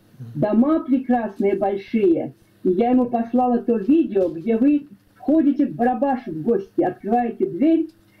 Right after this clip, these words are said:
открываете все комнаты, открываете холодильники.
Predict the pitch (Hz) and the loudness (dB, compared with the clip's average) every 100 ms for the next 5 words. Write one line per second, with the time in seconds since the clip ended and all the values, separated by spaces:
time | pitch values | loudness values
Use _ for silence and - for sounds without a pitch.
0 | - 214 202 226 226 233 233 220 196 190 | -6 -6 -4 -2 0 0 0 -4 -2 -2
1 | - - 311 302 285 285 247 240 208 208 | -2 0 4 4 4 2 -2 -4 -6 -2
2 | 226 226 190 - 233 185 165 220 311 285 | 0 0 -2 0 0 0 0 2 4 4
3 | 277 247 294 277 | 2 2 0 0